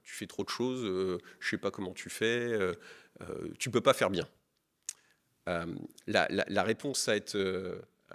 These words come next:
à ça, c'est expliquer de manière transparente ce que vous faites. Est-ce que ce que vous avez promis de faire est fait ? Est-ce que c'est bien fait ? Si c'est le cas, tout va bien. Donc il faut, euh, il faut pas hésiter à répéter, à communiquer. Euh, on,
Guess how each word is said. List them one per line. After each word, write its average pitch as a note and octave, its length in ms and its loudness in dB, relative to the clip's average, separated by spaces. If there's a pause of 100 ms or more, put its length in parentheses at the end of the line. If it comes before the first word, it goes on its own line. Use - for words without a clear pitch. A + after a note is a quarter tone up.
(140)
à G2 80 -4
ça, - 180 0
c'est - 160 -2
expliquer C3 520 -4
de A#2 120 -8
manière G2 260 -2
transparente - 440 -4
ce - 40 -10
que A2+ 80 -4
vous G#2 60 -4
faites. - 300 -14 (1040)
Est-ce - 100 -6
que G2 400 -2 (180)
ce - 120 -18
que - 100 -6
vous F#2 300 -2
avez F#2+ 100 6
promis G#2 260 -2
de - 60 -10
faire C3+ 200 2
est A2 60 4
fait ? - 200 -4 (540)
Est-ce - 100 -6
que G#2 80 -6
c'est - 160 0
bien G#2 200 2
fait ? - 240 -2 (1900)
Si - 160 -2
c'est - 140 0
le E2 60 -6
cas, B2+ 200 2
tout - 140 -6
va A#2 100 6
bien. F#2+ 160 -4 (640)
Donc G#2+ 340 -4
il G#2+ 80 -4
faut, B2+ 420 0
euh, G2 380 0 (460)
il - 40 -18
faut A2 100 -6
pas C3 120 0
hésiter C3+ 240 -2
à B2+ 60 6
répéter, A2+ 420 -2 (140)
à G#2+ 80 -6
communiquer. G#2+ 580 0 (580)
Euh, F#2 500 2
on, F#2 380 -4